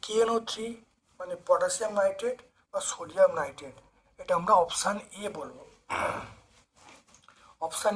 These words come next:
এ বলবো সোডিয়াম নাইট্রেট বা পটাশিয়াম নাইট্রেট। পটাশিয়াম নাইট্রেট অপশনে নেই, তাহলে আমরা সোডিয়াম নাইট্রেট বলবো।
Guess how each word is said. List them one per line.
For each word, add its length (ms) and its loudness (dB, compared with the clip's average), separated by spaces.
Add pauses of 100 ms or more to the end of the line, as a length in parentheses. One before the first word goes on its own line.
এ 100 -8
বলবো 180 -6 (140)
সোডিয়াম 400 -6
নাইট্রেট 360 2 (100)
বা 80 2 (100)
পটাশিয়াম 480 -2
নাইট্রেট। 260 -10
পটাশিয়াম 400 -2
নাইট্রেট 280 -4
অপশনে 340 -10
নেই, 120 -16 (340)
তাহলে 180 -14
আমরা 200 -12
সোডিয়াম 380 -10
নাইট্রেট 320 -12
বলবো। 200 -14